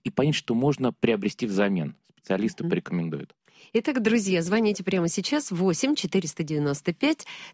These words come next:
Speaker 2: триста шестьдесят три десять десять, и вы можете оценить свою квартиру на сегодняшний день. Даже просто из чистого любопытства это можно сделать. Интересно
Speaker 1: Да,
Speaker 2: же.
Speaker 1: безусловно.
Speaker 2: Вас, э, встретят, э,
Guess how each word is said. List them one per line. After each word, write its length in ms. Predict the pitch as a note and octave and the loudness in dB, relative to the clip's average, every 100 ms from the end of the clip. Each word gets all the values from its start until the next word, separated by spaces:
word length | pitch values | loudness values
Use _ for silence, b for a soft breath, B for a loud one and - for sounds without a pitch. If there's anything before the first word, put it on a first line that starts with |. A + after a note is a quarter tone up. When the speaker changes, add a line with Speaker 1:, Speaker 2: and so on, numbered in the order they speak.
| - | 0
Speaker 2:
триста 360 | A3+ A3+ - | 2 2 0
шестьдесят 540 | F3+ F3+ D#3+ F3 F#3 - | 0 0 0 2 2 2
три 160 | D#4+ | 2
десять 520 | A#3+ F3+ G3+ - E3 D3 | 2 4 2 2 -2 0
десять, 420 | G#3+ D#4+ C#4+ - | 0 2 0 0
и 80 | G#3+ | 0
вы 140 | G3+ | 2
можете 600 | G3+ F#3 F3+ F3 - F3+ - | 4 2 2 0 0 0 0
оценить 540 | G3 - - G3 C#4+ | -2 0 2 4 2
свою 280 | - D#3+ D#3+ | 0 0 0
квартиру 640 | - D3+ E3 - C4 C4+ B3 | 0 -2 -2 -2 0 2 2
на 220 | F3 G3 | 2 0
сегодняшний 680 | - D3 E3 D#3 - C#3+ C#3+ | -2 -4 -4 -4 -4 -4 -2
день. 340 | C3 C3 C3 B B B B - | -2 -4 -4 B B B B -4
Даже 280 | F3+ A3 F3+ | -2 0 -2
просто 360 | - D#3 - | -4 -4 -4
из 80 | D#3+ | -2
чистого 320 | - - G3 | -2 2 2
любопытства 640 | F3+ F3 E3+ F3 - - | 4 2 0 -2 -4 -2
это 160 | D3 C#3+ | -4 0
можно 300 | C#3+ D3+ D#3 | -2 0 0
сделать. 500 | C3+ C3 C3 B2 - | 0 -2 -2 -4 -6
Интересно 500 | C#3 D3+ F#3 F#3 C3 | -4 -2 0 2 2
Speaker 1:
Да, 120 | A3+ | 2
Speaker 2:
же. 80 | F3+ | 0
Speaker 1:
безусловно. 580 | C#3 B2 D#3+ D3 B2 F#2+ - B B | 0 0 0 0 -2 -4 -8 B B
Speaker 2:
Вас, 340 | E3 F#3+ F#3 - | -2 0 0 -2
э, 120 | F3+ | -2
встретят, 640 | F3 - F#3 D#3+ E3 D3 | -2 -2 -2 0 -4 -2
э, 460 | D#3+ D3+ D3 D3 | 0 0 0 -2